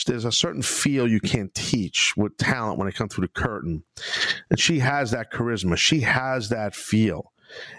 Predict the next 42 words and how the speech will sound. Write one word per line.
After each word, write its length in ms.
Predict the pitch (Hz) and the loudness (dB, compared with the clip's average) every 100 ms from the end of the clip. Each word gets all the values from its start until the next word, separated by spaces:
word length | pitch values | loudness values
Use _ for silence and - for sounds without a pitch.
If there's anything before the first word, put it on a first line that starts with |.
| - | -6
And 280 | 120 120 117 | -4 -2 0
that's 320 | 123 139 - | 0 0 -2
what's 200 | 143 135 | -2 0
so 220 | - 135 117 | 0 0 -4
cool 680 | - 151 165 120 87 - - | -4 -4 0 0 2 0 -2
about 360 | 98 113 117 | -2 -2 0
her, 180 | 107 104 | 0 0
and 100 | 98 | 0
that's 220 | 117 - | 0 0
what 100 | 117 | -2
makes 300 | 104 120 - | 0 0 0
her 80 | 113 | -2
so 240 | - 117 | 0 -2
successful, 760 | 104 - 98 - 127 127 - 98 | -2 -2 0 2 2 -2 -4 -2
why, 460 | 98 98 98 98 - - - - - - - | 0 0 0 -2 -6 -14 -14 -14 -14 -8 -4
um, 480 | 110 104 101 92 101 | -2 -2 -2 0 0
you 140 | 120 120 | 0 2
know, 60 | |
you 60 | 113 | 2
have 240 | 107 110 98 | 0 0 -2
her 180 | 101 | 0
at 200 | 104 101 | 0 0
three 400 | - 113 117 107 | -2 -2 0 2
and 120 | 90 95 | 2 0
I 140 | 113 | 0
have 220 | 110 104 | -2 0
her 140 | 101 98 | 0 0
at 160 | 92 | 0
two. 420 | - - 107 82 - _ _ _ _ _ _ - | 0 0 0 -4 -8 _ _ _ _ _ _ -4
It's 200 | 147 - | -4 -4
because, 680 | 123 - 151 147 - - - | -6 -2 -2 0 2 2 0
and, 200 | 123 131 | -2 -2
and 200 | 127 120 | -2 -2
the 60 | |
push 240 | - 147 - | 0 -2 0
she's 160 | 110 107 | 0 0
had 220 | 98 98 | 0 2
in 120 | 98 | 2
N 140 | 110 | 2
X 200 | 104 - - | 2 0 2
T 400 | - 127 110 98 | 2 2 2 4
and 200 | 90 | 2